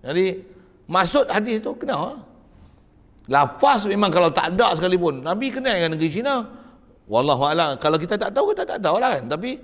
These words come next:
kalau tak ada lafaz tu datang sekalipun, tapi maksud yang Rasulullah sebut mengaji tu, walau jauh sekalipun, pi ya. Pi. Ha. Eh. Macam mana ni, ya?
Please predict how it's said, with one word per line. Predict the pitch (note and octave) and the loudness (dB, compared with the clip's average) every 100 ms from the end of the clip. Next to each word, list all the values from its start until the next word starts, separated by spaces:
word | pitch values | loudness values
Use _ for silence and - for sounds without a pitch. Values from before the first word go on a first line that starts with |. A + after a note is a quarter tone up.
| - - - _ _ | -18 -20 -20 _ _
kalau | - F3 A3 | 0 4 4
tak | G#3+ A3+ | 2 0
ada | G#3+ F#3 | 2 2
lafaz | F#3 G3+ A#3 | 2 2 0
tu | - | 2
datang | C4+ F3+ A3+ G3 | 0 2 2 2
sekalipun, | F#3+ F3+ E3 | 2 0 0
tapi | F#3+ A3+ | -4 -6
maksud | F#3+ F#3 F3+ - - D4 - | -6 -6 -8 -8 -4 -4 -4
yang | F#3+ G3 | -2 0
Rasulullah | E3+ G3+ G3 | -2 -2 -2
sebut | - E3+ B3+ B3+ - | -2 -4 -2 -2 -6
mengaji | D3 D3 D#3 D#3 A3+ A#3 | -10 -4 -4 -4 -4 -2
tu, | A3+ | 2
walau | G3 G3+ | 2 2
jauh | E3 G#3+ D#4 D4+ | 2 2 4 4
sekalipun, | A#3+ B3 A3+ F#3+ | 2 0 0 -4
pi | F#3+ D4+ C#4 | -4 -4 0
ya. | B3+ B3 A3+ - - - _ _ _ _ _ | 2 2 2 -2 -14 -20 _ _ _ _ _
Pi. | - A#3+ D3 - - - - - | -10 -6 -8 -10 -20 -20 -20 -20
Ha. | F#2+ F#2+ - - - - - - - - | -20 -20 -20 -20 -20 -20 -20 -20 -20 -18
Eh. | - B3 - - - - - _ - - - - - - - - - - - - - - - - - - | -16 -16 -18 -20 -20 -20 -20 _ -20 -20 -20 -20 -20 -20 -20 -20 -20 -20 -20 -20 -20 -20 -20 -4 -4 -2
Macam | C#3 F3 F3+ | 0 4 6
mana | G3+ A3 | 6 4
ni, | B3+ | 4
ya? | B3+ - | 4 2